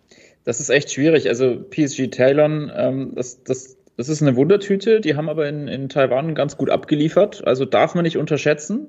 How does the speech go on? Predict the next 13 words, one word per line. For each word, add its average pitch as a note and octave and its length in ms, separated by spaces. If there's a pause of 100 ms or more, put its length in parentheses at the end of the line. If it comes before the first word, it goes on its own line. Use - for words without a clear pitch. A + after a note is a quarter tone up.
(140)
Extrem D3 420
starkes C#3+ 380
Team. F3 320
Und C3 220
wenn C3 180
P C#3 160
S C3+ 160
G D3+ 320
und A#2+ 280
auch A#2+ 120
die A#2 320 (500)
Menschen B2 300
dahinter, C#3 440